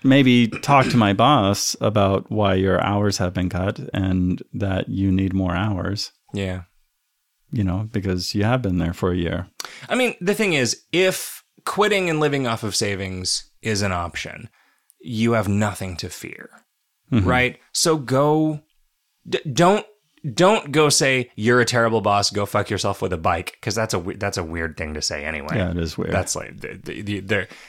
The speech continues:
Speaker 2: they're, the thing is that, like,
Speaker 1: Like
Speaker 2: he
Speaker 1: what?
Speaker 2: won't
Speaker 1: Like
Speaker 2: even,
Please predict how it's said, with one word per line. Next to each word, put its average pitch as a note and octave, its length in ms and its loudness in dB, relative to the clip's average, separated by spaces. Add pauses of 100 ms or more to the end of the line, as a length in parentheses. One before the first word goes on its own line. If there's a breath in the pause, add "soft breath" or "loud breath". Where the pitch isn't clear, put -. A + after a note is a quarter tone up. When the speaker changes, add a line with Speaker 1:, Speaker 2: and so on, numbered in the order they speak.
(140 loud breath)
Speaker 2:
they're, D#3 380 4 (680 soft breath)
the D#3+ 280 0
thing A3+ 220 4
is C#3 180 6
that, A#2+ 160 -2
like, A#2 300 2 (500)
Speaker 1:
Like D3+ 180 6
Speaker 2:
he F#3 80 8
Speaker 1:
what? F#3 120 10
Speaker 2:
won't A#2+ 80 8
Speaker 1:
Like A#2 120 8
Speaker 2:
even, C3 100 6